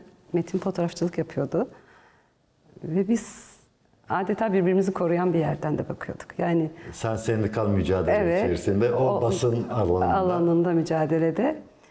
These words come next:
Speaker 1: Ee, mesela ben şey yapardım hep, hani onu kollardım. İşte bir, e, polis var mı arkasında? En son yirmi sekiz, e,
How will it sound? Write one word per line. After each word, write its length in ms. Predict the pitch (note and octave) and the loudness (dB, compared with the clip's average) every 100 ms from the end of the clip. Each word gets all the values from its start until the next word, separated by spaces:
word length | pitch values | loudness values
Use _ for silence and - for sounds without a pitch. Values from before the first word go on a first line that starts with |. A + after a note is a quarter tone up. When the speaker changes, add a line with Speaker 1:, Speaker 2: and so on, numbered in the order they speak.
| _ _ - | _ _ -6
Speaker 1:
Ee, 360 | E3+ E3 E3+ - - - | -2 0 -2 -6 -4 -4
mesela 420 | F#3 G3+ G3+ F#3+ | 0 0 0 2
ben 260 | G3+ G#3 - - | 0 0 -6 -6
şey 180 | G#3 | -2
yapardım 420 | F#3+ F3+ D#3 D3+ D#3 | -2 0 -4 -2 -4
hep, 160 | D3+ | -4
hani 320 | - E3+ E3 - - _ - | -2 2 2 -2 -20 _ -10
onu 240 | - F3 F#3+ | -2 0 0
kollardım. 640 | F#3 F3 F#3 F3 F3 D3 - - - - _ - D#3+ - _ _ _ _ _ - | 0 0 0 0 -4 -6 -10 -20 -20 -20 _ -14 -12 -12 _ _ _ _ _ -16
İşte 280 | - E3+ | -6 -2
bir, 280 | E3+ F3 - - - _ _ - | 0 0 -4 -14 -20 _ _ -8
e, 380 | D#3 D#3+ D#3 G2+ - - | -2 0 0 -2 -8 -6
polis 420 | F3+ E3+ E3+ - | -2 -2 -4 -2
var 160 | E3 E3 | -2 2
mı 140 | D#3+ | 2
arkasında? 680 | D3+ - D#3 - D3 D3 C#3+ C#3+ _ _ _ - | 0 -2 -8 -6 -4 -4 -6 -10 _ _ _ -2
En 140 | G3+ | 0
son 180 | A#3 A#3 | 0 2
yirmi 240 | A#3 G#3+ G3+ | 2 2 2
sekiz, 600 | G3+ G3+ G#3 - - - _ _ - | -2 -2 -6 -6 -12 -16 _ _ -2
e, 560 | E3+ E3 - G2+ F#2+ | 0 2 2 0 -2